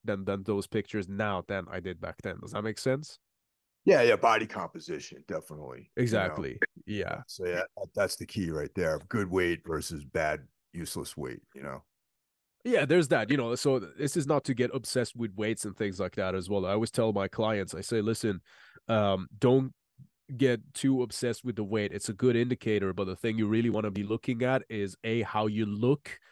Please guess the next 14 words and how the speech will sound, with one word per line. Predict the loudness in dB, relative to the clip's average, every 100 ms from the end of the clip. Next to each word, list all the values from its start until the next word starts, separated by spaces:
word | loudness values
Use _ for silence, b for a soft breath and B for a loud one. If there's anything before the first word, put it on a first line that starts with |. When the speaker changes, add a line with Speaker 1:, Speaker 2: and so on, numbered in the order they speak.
| b -8
Speaker 1:
and | -6 0
B, | 2 2 0 -4
uh, | -6 -4 -4 -4
or, | -2 -2 -2
or, | -4 0
or |
rather, | 0 2 0
even | -2 -4
more | 0 2
importantly, | 2 -2 -6 -6 -8 -6
how | -2 -2
you | -2
feel, | -6 -2 2 2 -2 b b b -6
right?" | 0 2